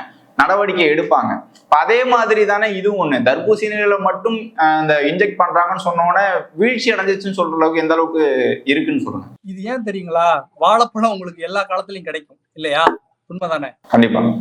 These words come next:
Speaker 2: இது சீசன் அப்ப வர்றது. எப்ப சீசன், இது வந்து வாட்டர்மெலன் வந்து எல்லா காலங்களையும் விற்க போவதில்லை, எப்ப எல்லா காலங்களையும் விவசாயிகள் விளைய வைக்க போவதில்லை. கஷ்டப்பட்டு விவசாயிகள் விளைய வச்சு அறுவடை பண்ணி கொண்டு வந்து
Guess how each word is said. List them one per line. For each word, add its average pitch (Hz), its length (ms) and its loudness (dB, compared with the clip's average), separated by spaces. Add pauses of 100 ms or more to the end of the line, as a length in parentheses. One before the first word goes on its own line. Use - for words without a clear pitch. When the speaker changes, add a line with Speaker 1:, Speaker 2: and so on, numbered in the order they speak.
(140)
Speaker 2:
இது 214 380 -8
சீசன் 285 520 -2
அப்ப 254 340 4
வர்றது. 165 260 -2
எப்ப 269 640 0 (380)
சீசன், 269 560 -2
இது 202 180 -8
வந்து 247 200 -6
வாட்டர்மெலன் 233 540 -4
வந்து 233 180 -12
எல்லா 214 240 -2
காலங்களையும் 226 420 -6
விற்க 208 220 -14
போவதில்லை, 208 400 -10
எப்ப 196 180 -8
எல்லா 208 260 -4
காலங்களையும் 220 380 -4
விவசாயிகள் 196 600 -8 (260)
விளைய 190 220 -4
வைக்க 185 180 -8
போவதில்லை. 147 420 -10 (360)
கஷ்டப்பட்டு 240 840 -2
விவசாயிகள் 233 580 -2
விளைய 233 300 -2
வச்சு 226 300 -2
அறுவடை 247 500 2
பண்ணி 240 300 -12
கொண்டு 233 360 -12
வந்து 247 640 -10